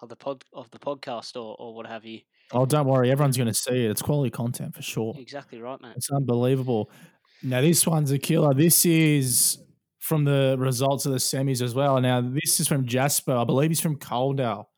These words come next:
Speaker 2: Now, we'll get, we'll get a bit of backstory behind this. A couple of years back when the Socceroos played Syria and they beat them, these Syrians,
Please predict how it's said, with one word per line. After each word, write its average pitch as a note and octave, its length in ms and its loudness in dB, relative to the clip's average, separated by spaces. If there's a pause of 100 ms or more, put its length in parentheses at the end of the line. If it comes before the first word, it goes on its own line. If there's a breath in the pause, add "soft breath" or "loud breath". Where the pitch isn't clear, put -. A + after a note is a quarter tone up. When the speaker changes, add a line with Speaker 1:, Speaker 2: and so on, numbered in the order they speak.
(460)
Speaker 2:
Now, C3+ 580 -2 (1080)
we'll C3+ 140 2
get, D3 220 -2
we'll D3 120 0
get E3+ 140 0
a - 40 -2
bit D3+ 120 -2
of A2+ 80 -8
backstory C3+ 440 -2
behind A#2+ 220 -2
this. A#2 80 -4
A - 60 -6
couple E3 240 0
of C#3+ 40 2
years C3 220 0
back C3+ 160 0
when C3 80 0
the B2 80 0
Socceroos B2+ 460 -2
played A#2 320 -4
Syria B2+ 640 -2 (920)
and B2 720 0
they A2+ 80 0
beat C#3 300 0
them, A#2 200 -2
these C3+ 220 0
Syrians, E3 920 0